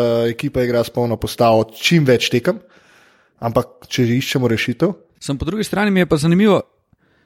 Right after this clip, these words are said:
Speaker 2: da se v zadnjem času dogaja toliko teh poškodb. V-, včasih ni bilo res takega navala, pa ni zdaj, da se je, ne vem,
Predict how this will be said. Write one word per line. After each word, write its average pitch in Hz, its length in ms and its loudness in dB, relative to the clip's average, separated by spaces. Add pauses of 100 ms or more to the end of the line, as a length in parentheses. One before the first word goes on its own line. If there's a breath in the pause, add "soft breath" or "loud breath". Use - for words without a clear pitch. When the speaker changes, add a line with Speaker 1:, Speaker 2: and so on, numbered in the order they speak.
Speaker 2:
da 135 200 0
se 139 140 2
v 127 80 2
zadnjem 165 380 2
času 156 520 0 (260)
dogaja 120 560 0
toliko - 520 -2
teh 127 280 -8
poškodb. - 600 -10 (680)
V-, 104 220 -18
včasih 165 440 -4
ni 220 100 2
bilo 196 220 2 (840)
res 147 280 0
takega 131 600 -4
navala, 117 760 -2 (580)
pa 117 80 0
ni 180 300 4
zdaj, 156 240 0
da 135 180 0
se 127 220 -2
je, 127 80 0
ne 127 100 0
vem, 127 220 2